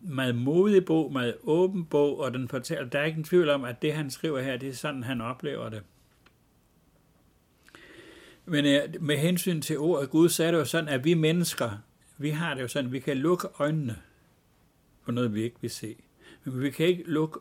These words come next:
ørerne. Men min erfaring er, at når man siger ordet Gud, så klapper ørerne simpelthen i hos rigtig mange mennesker.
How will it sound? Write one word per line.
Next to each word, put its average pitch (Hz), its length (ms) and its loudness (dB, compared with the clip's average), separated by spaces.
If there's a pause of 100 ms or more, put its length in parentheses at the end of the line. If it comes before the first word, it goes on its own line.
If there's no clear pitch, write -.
(120)
ørerne. 165 420 2 (880)
Men 139 180 2
min 180 220 2
erfaring 143 520 -2
er, 139 200 0
at 143 100 -2
når 139 60 -2
man 135 260 -2
siger 180 300 2
ordet 151 400 0
Gud, 170 260 8 (240)
så 170 220 0 (280)
klapper 143 380 6
ørerne 135 380 6
simpelthen 127 440 0
i 143 160 -2
hos 131 240 -6
rigtig 151 260 -6
mange 127 260 -6
mennesker. 123 380 -6